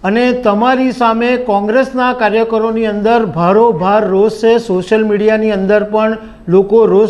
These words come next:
ઠાલવી રહ્યા છે. આ બધી બાબતોને ધ્યાનમાં રાખીને કોંગ્રેસે એવો નિર્ણય કર્યો છે કે છ વર્ષ માટે તમને પાર્ટીમાંથી સસ્પેન્ડ કરવામાં આવે.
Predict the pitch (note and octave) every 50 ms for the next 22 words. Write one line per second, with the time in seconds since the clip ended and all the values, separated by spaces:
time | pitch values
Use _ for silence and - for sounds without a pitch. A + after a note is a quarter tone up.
0 | A3 - G3 F#3 F#3 G3 A3+ A#3 G#3+ G#3 G3 F#3+ G3 F#3+ - F#3+ F#3+ G#3+ A3+ -
1 | - - - - - - - - - - - - - G#3+ B3+ C4+ B3+ B3+ A#3 F#3
2 | A3 C4+ C4+ A#3 A#3+ A3+ A3 B3 B3+ B3 B3 A#3+ B3 B3 B3 B3 G3+ G3 G3+ G3+
3 | G#3+ A3+ A#3 A#3 A3 G#3 G#3+ G#3+ A#3 A3+ A3 A3 G#3+ A3+ A#3 A3+ A3+ - - -
4 | - - - - - - - - F#3+ G3 G#3 A3 A3+ B3 C4+ C4 C4 C4 C4 C4
5 | C4 C4+ A3 A#3 A#3+ B3 B3 A3 G#3+ A3 G#3+ G#3+ A3 A#3+ A#3+ A#3+ A#3+ A#3 G#3+ G3
6 | A3 A#3 A#3 A3+ A3 G#3 G3 G3+ A3 A3 G#3+ - - - - - G#3+ A#3 A3+ A3+
7 | - - - G#3 A3+ A#3+ B3 A3+ A3 G#3+ A3+ G#3+ - A3 G#3+ G#3+ G3+ G3+ A3 A3
8 | G#3+ G#3+ F#3+ F#3 F#3+ G3+ G#3 F#3+ F#3 G3 - - - - - - F3+ F#3 F#3+ F3+
9 | A#3 A#3 A3 G3+ F#3+ F#3 F#3 - A3 A3 G#3 G#3+ F#3 E3 D#3+ - - F#3+ G3 F#3+
10 | - E3 D#3+ E3 E3+ F3 F#3 G3+ G#3 G#3 - - D#3 D#3 D#3 D3+ C#3 A#2+